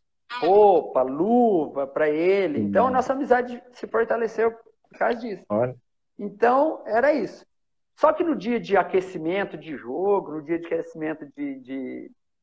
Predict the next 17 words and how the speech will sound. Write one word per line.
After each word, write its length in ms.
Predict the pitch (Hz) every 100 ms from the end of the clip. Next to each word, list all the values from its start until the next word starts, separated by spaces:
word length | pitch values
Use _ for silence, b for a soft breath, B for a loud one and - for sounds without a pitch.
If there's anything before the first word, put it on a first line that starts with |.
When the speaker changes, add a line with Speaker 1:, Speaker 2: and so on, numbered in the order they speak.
| _
Speaker 1:
de 320 | 254 247 262 247
treino, 500 | - 214 269 190 135 _ _ _
o 100 | 370
Tadic 480 | 339 208 - 165 -
tava 240 | 233 240
lá 260 | 262 202 254
com 120 | 269
os 60 | 214
goleiros. 360 | 190 160 135 127
Speaker 2:
É. 260 | 113 120 - _ _ _ _ _ _ _ _ _ _ _
Speaker 1:
E 100 | 247
aí 120 | 202 208
sobrava 420 | 220 220 220 233
quem 240 | 233 240
pra 140 | 226 202
mim 120 | 196
aquecer? 600 | 180 180 165 175 131 -